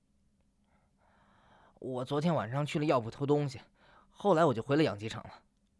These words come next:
说话间，陆合欢注意到罗斯的手，发现他两只手掌上都长满了红斑。陆合欢好奇地指了指罗斯的手掌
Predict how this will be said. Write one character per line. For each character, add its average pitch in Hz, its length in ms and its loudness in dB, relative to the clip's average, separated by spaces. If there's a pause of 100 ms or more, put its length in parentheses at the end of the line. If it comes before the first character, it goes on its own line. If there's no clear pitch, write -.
(680)
说 269 240 2
话 196 180 6
间， 165 240 2 (440)
陆 269 220 6
合 226 180 8
欢 247 180 6
注 233 160 2
意 185 40 6
到 170 120 10
罗 135 180 4
斯 156 140 0
的 110 80 -6
手， - 200 -12 (520)
发 285 180 6
现 262 160 2
他 247 80 2
两 139 220 0
只 180 140 0
手 143 200 0
掌 143 180 -2
上 - 220 -6 (160)
都 143 160 4
长 127 160 0
满 127 140 -4
了 - 60 -14
红 101 180 -8
斑。 139 200 -2 (3000)
陆 277 240 8
合 233 160 10
欢 247 180 8
好 240 220 6
奇 185 160 0
地 208 100 6
指 139 160 -2
了 135 80 0
指 120 120 -2
罗 101 180 -2
斯 - 140 -4
的 110 80 -8
手 107 160 -4
掌 - 180 -12